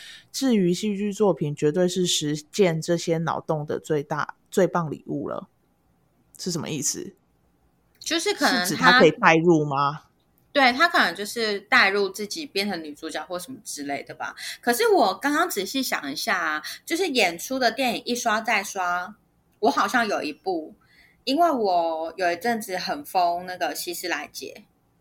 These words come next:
Speaker 1: 嗯。
Speaker 2: 但是是他刚出道的时候，应该很多人不知道他刚出道的电影是什么。他刚出道的电影叫做《对面的恶女》，
Speaker 1: 断背山。
Speaker 2: 不是，是《对面的恶女看过来》。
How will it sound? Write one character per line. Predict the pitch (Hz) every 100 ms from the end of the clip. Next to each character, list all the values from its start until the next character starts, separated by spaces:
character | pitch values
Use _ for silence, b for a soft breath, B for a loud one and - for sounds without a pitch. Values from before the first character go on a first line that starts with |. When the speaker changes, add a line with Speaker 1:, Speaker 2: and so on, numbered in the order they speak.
| _
Speaker 1:
嗯。 | 208 196 165 156 _ _ _ _ _ _ _ _
Speaker 2:
但 | 247 240
是 | 240 226
是 | 233
他 | 240 220
刚 | 214 202 208
出 | - 185
道 | 175 185
的 | 165
时 | 185 -
候， | 202 220 - B B B
应 | 262 269
该 | 311
很 | 294 180
多 | 208 214
人 | 190
不 | 175 240
知 | 220
道 | 214 202
他 | 208 202
刚 | 202 202
出 | 202 202
道 | 208
的 | 185 165
电 | - 196 151
影 | 139
是 | - 165
什 | - - _
么。 | - - B B B
他 | 240
刚 | 240 226
出 | 233
道 | 220 220
的 | 190
电 | - 214
影 | 165
叫 | 180
做 | 180 190 185
《对 | - 226
面 | 220
的 | 208
恶 |
女》， | 175
Speaker 1:
断 | 165 156
背 | 147
山。 | - _ _ _ _
Speaker 2:
不 | 151
是， | - 151
是 | - 190
《对 | 240 226
面 | -
的 | 202
恶 | - 196
女 | 160
看 | 127 - 147
过 | - 143
来》。 | - - -